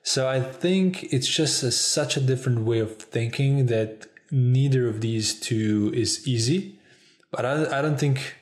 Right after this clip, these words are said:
either side needs to actually make the switch. It's more about just being aware of the powers of each of these sides. So I think it's more about building our own bridges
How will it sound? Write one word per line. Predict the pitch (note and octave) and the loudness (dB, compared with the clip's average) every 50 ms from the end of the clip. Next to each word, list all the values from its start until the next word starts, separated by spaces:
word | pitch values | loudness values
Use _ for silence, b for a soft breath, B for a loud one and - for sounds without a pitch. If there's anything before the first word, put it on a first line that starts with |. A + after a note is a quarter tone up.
| _ _ _ _ _ | _ _ _ _ _
either | - D3+ C#3 B2+ A#2+ | -2 0 2 2 2
side | A#2 - - A#2+ A2+ A2 G#2+ G#2 A2 | 0 0 -2 -2 -2 -2 -2 0 0
needs | B2 A#2+ - - | 0 0 0 -2
to | A#2+ A2+ | -2 -2
actually | G#2+ - - G#2+ G#2 | -2 -2 -4 -4 -2
make | G#2+ G#2+ G#2+ G#2+ - - - _ - | -2 -2 -2 -4 -6 -10 -14 _ -4
the | G#2+ G#2+ G#2 G2+ G2 | -2 -2 0 -2 -2
switch. | - - - A#2+ G2+ - - - - B B B B B B B B B | -4 -4 -2 -2 -2 -2 -4 -6 -6 B B B B B B B B B
It's | - B2 - - | -6 -4 -2 0
more | B2 B2 B2 | 0 0 0
about | A2+ A2 A2 G#2+ G#2 | 0 -2 -2 -2 -2
just | G#2 A2 G#2+ G#2+ G#2+ | -2 -2 -2 -2 -2
being | A2+ G#2+ G#2+ A2+ - - | -2 -2 -2 -4 -6 -6
aware | - A#2+ G#2+ G2 G#2+ A2+ A#2 A#2+ A#2+ A#2+ A2+ A2+ - - | -6 -6 -4 -2 -2 0 0 2 2 0 0 -2 -2 -2
of | A#2+ G#2+ G#2 - - - | -2 -4 -4 -6 -8 -8
the | - - | -8 -8
powers | - - - B2 A#2+ B2+ C#3 D#3 D#3 - - - - B B B B B B B B B B B B B - | -6 -4 -4 -2 0 0 0 0 0 -2 -4 -6 -8 B B B B B B B B B B B B B -6
of | - A2 - - - | -6 -6 -6 -4 -2
each | C#3 C3 B2 - - | 0 0 0 0 0
of | A#2+ A2 G#2+ | -2 0 0
these | A2+ A2 G#2+ G#2+ G#2 - - - - - - - _ _ - | -2 0 0 0 0 -2 -2 -2 -4 -4 -6 -10 _ _ -6
sides. | - - - A2+ G2+ G2+ G2+ - - - - - - _ _ _ - | -4 -2 -2 -2 -2 -2 -4 -4 -4 -6 -6 -6 -12 _ _ _ -8
So | - - A2 | -4 -2 -2
I | G#2+ | 0
think | G#2+ B2 A#2 A#2 | 0 0 0 0
it's | A2+ - | 0 0
more | B2 A#2+ A2+ | 0 0 0
about | G#2+ G#2+ G#2 G#2 G2+ G2+ - - B B B B B B B B B B C3 | 0 0 0 0 0 -2 -4 -8 B B B B B B B B B B -2
building | B2 C3 C3 B2 B2 A#2+ A2+ | 0 2 2 2 2 2 0
our | A2 G#2+ A2 | 0 0 0
own | A2+ A2 A2 G#2+ G2+ | 0 0 0 -2 -2
bridges | G2+ B2 B2+ B2 A2 G#2+ G#2 G#2+ - - - - - - - _ | 0 0 0 0 0 0 0 0 0 -2 -2 -4 -6 -8 -12 _